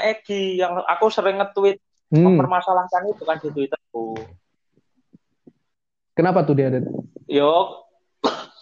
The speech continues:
Speaker 1: secara gini, Egi itu nggak cocok main di Polandia yang notabene dia mengandalkan fisik. Egi kan badannya kecil.
Speaker 2: Hmm.
Speaker 1: Egi itu lebih cocok kalau main misalnya di Jerman, di Prancis, di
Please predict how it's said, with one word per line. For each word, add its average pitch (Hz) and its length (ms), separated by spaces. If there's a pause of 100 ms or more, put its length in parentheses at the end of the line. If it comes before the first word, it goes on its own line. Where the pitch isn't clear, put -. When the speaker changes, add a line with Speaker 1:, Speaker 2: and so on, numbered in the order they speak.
(1040)
Speaker 1:
secara 226 400
gini, 190 480
Egi 160 480
itu 240 80
nggak 226 320
cocok 170 560
main 180 560 (1300)
di 196 160
Polandia 160 640
yang 202 160
notabene 180 480
dia 202 160
mengandalkan 190 880 (160)
fisik. 196 480 (400)
Egi 127 240
kan 220 240 (320)
badannya 123 400
kecil. 165 520
Speaker 2:
Hmm. 151 160 (520)
Speaker 1:
Egi 208 240
itu 240 120
lebih 220 280
cocok 147 800
kalau 143 320
main 135 240
misalnya 190 320
di - 80
Jerman, 147 720
di 131 80
Prancis, 139 760
di 123 440